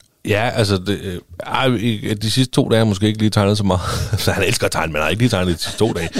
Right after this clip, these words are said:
<laughs> Nej, men der var helt en, helt, altså virkelig en periode, vi havde, øh,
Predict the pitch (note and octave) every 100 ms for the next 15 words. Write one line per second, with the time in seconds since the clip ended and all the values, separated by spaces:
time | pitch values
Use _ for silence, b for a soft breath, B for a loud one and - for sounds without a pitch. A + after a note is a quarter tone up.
0 | - - G#2 - - - - E3 G#2+ C3
1 | A#2 A2+ C3 - F#3+ A2+ G2 F2 G#2 -
2 | G2 G2 G#2 D#3+ E3 B2 A2+ B2+ A#2+ A#2+
3 | C3 G#2+ G2